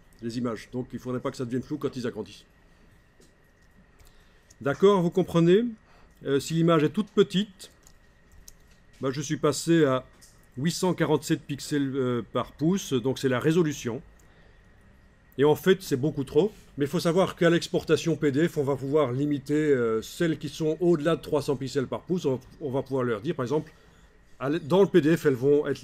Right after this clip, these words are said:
euh, rabaissées à trois cents. C'est le, l'échantillonnage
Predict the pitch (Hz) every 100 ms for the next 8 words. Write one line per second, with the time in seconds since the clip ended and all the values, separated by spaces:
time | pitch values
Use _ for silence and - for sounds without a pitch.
0 | - 127 - 120 131 110 156 143 139 -
1 | 147 120 120 - 117 - _ _ _ _
2 | _ _ _ - - - 123 117 117 110
3 | 101 98 123 127 139 135 123 123 123 95